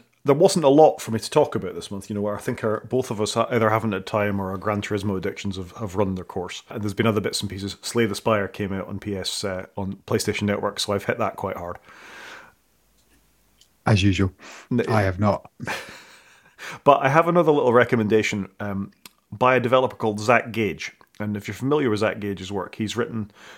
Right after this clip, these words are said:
Speaker 1: some amazing games going back in the day. Ridiculous Fishing, uh, Slow Pool, all sorts of bits and pieces like that. Cle-,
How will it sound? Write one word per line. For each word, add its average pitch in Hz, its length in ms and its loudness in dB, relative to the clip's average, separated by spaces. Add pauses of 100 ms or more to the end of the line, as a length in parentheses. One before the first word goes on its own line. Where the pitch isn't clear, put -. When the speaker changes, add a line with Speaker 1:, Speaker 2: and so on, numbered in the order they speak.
Speaker 1:
some 143 180 4
amazing 139 500 8
games 90 300 -8
going 104 160 -4
back 95 200 -8
in 101 80 -8
the 95 100 -8
day. 98 60 -6
Ridiculous 110 500 -4
Fishing, 107 600 -2
uh, 95 300 -8 (180)
Slow 110 240 2
Pool, 110 400 4
all 113 140 4
sorts - 260 0
of 98 60 -8
bits 95 160 -6
and 101 100 -8
pieces - 240 -10
like 92 160 -8
that. - 280 -12
Cle-, 131 300 4